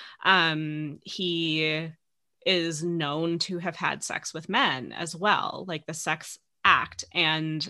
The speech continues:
there's a point where, um, oh, goodness, I don't know what it is, but I can't remember the name of this particular poem in the Edda.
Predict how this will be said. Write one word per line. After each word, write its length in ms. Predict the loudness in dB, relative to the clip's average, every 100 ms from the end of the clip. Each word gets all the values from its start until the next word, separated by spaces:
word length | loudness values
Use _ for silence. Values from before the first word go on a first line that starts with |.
| -4
there's 260 | -2 -2 -4
a 40 |
point 440 | -8 -2 0 0
where, 600 | -2 0 2 4 2 0 -6 -20 -20 -20 -12 0
um, 640 | 4 4 4 -2 -4 -8 -10
oh, 240 | -10 -8 -10 -14 -14
goodness, 520 | -12 -8 -8 -10 -14 -16 -6
I 120 | -2
don't 140 | 0
know 120 | 0 0
what 120 | 0
it 100 | -2
is, 220 | -4 -4
but 100 | -8
I 40 |
can't 200 | -6 -6
remember 340 | -4 -4 -4 -4
the 120 | -4
name 300 | -4 -4 -6
of 140 | -8 -10
this 160 | -12
particular 560 | -10 -10 -10 -12 -12 -10
poem 340 | -6 -4 -4
in 80 | -6
the 140 | -6 -6
Edda. 320 | -4 -6